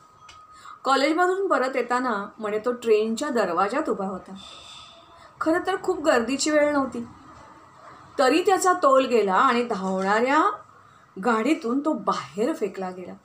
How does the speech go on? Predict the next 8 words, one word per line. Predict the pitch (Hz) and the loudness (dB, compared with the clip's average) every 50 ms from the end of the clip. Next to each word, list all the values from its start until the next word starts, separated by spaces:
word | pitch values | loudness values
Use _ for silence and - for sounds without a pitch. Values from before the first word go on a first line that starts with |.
| - - - _ - - - - - _ _ - - _ _ _ | -20 -20 -20 _ -20 -20 -20 -20 -20 _ _ -20 -20 _ _ _
त्याचा | - 190 - 233 | -10 -6 -4 -4
चेहरा | 226 233 233 202 190 196 196 202 214 247 320 - - - - - | -4 -4 -4 -4 -2 -2 0 0 0 -2 -2 -6 -14 -20 -10 -4
ठेचकाळला | - 214 214 - - - 196 196 202 196 | -2 -2 -2 -2 -4 -2 -2 -2 -2 -2
होता, | 196 196 196 190 190 - 196 - - _ _ _ _ _ _ _ _ _ _ _ _ _ - - - _ | -4 -6 -6 -10 -12 -14 -18 -20 -20 _ _ _ _ _ _ _ _ _ _ _ _ _ -20 -20 -12 _
मुका | - 262 320 - 339 339 | 0 0 0 2 2 4
मार | 349 339 311 311 339 381 | 6 6 6 6 6 4
बसला | 330 339 320 320 - 285 254 | 4 2 2 2 0 0 0
होता, | 254 240 226 - 208 202 240 | 0 0 -2 -4 -6 -8 -10